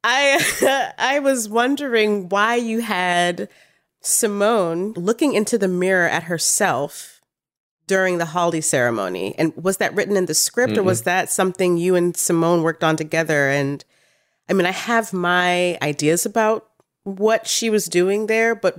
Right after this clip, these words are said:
Speaker 1: why did you guys do that?
Speaker 2: Oh, good. I really wanna hear what your, uh, what your idea was, and hopefully it, it, well, let's hear. Yeah, let's hear what your, your feeling was.
Speaker 1: Well,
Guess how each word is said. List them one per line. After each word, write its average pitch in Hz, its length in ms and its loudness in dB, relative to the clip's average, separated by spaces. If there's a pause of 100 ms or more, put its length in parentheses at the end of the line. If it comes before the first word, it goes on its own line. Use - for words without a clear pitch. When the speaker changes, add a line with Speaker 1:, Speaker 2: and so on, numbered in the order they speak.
Speaker 1:
why 247 220 2
did 349 160 4
you 330 80 0
guys 320 380 0
do 339 280 0
that? 110 460 -2 (500)
Speaker 2:
Oh, 120 140 2
good. 113 300 0
I 95 60 -4
really 123 220 0
wanna 117 160 -2
hear 113 200 0
what 104 220 -2
your, 101 480 0
uh, 101 280 0
what 98 240 -2
your 107 200 0
idea 107 360 0
was, 101 280 -2
and 117 80 -2
hopefully 117 420 -2
it, 95 200 -6
it, 104 320 -2
well, 120 100 -2
let's 143 200 0
hear. 139 220 0
Yeah, 95 160 -2
let's 107 200 -2
hear 127 120 0
what 110 120 -6
your, 107 380 -2 (320)
your 117 120 -6
feeling 156 360 0
was. 85 120 -4
Speaker 1:
Well, 359 400 0